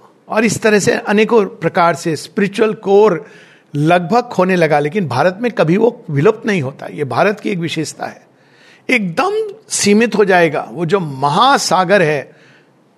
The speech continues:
वो एक छोटी छोटी स्ट्रीम्स बन के बहेगा। लेकिन बहेगा जरूर, आध्यात्मिक रस पोषित होता रहेगा। लेकिन एक समय आता है कि जब ऐसा लगता है कि ये सब कुछ अब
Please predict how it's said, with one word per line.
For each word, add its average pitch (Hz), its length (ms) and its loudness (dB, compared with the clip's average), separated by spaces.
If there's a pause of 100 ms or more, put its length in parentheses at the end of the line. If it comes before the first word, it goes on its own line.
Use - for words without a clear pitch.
वो 180 520 2
एक 233 240 -2 (220)
छोटी 233 280 0
छोटी 208 540 0 (180)
स्ट्रीम्स 320 680 0
बन 190 220 2
के 185 120 2
बहेगा। 135 480 -2 (360)
लेकिन 147 280 -4
बहेगा 170 360 2
जरूर, 139 440 -6 (1160)
आध्यात्मिक 139 520 -2
रस 147 280 -2
पोषित 151 360 -6
होता 143 200 -12
रहेगा। 123 320 -10
लेकिन 135 300 -14 (120)
एक 214 180 0
समय 160 260 -4
आता 143 280 -4
है 131 280 -8 (600)
कि 139 100 -12
जब 160 340 -4
ऐसा 165 240 -2
लगता 151 320 -4
है 156 120 0
कि 202 300 -8 (560)
ये 143 120 -4
सब 202 460 -2
कुछ 196 360 -4
अब 170 200 0